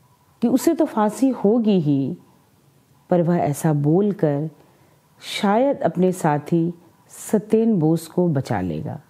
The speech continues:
नौ सितंबर उन्नीस सौ आठ को दोपहर में जज ने कन्हैयालाल दत्त को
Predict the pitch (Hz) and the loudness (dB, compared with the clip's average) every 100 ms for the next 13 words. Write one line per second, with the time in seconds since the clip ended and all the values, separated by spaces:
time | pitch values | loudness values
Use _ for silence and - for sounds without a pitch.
0 | _ _ _ - 262 320 370 339 311 285 | _ _ _ -2 0 0 0 2 2 2
1 | 320 - 254 262 - 311 - 165 214 269 | 0 2 2 2 0 -2 2 2 2 -2
2 | - 185 139 117 - _ _ _ _ 165 | -2 0 0 -4 -10 _ _ _ _ 0
3 | 156 190 180 151 147 131 131 165 - - | 2 2 2 0 2 2 0 -4 -8 -18
4 | _ _ _ _ _ - 170 233 240 208 | _ _ _ _ _ -2 0 2 2 2
5 | 175 147 156 175 - _ _ _ - 185 | 2 2 0 -4 -12 _ _ _ -2 2
6 | 180 180 208 165 160 147 165 175 196 - | 2 2 2 2 2 2 0 0 -2 0
7 | 147 151 | 0 -2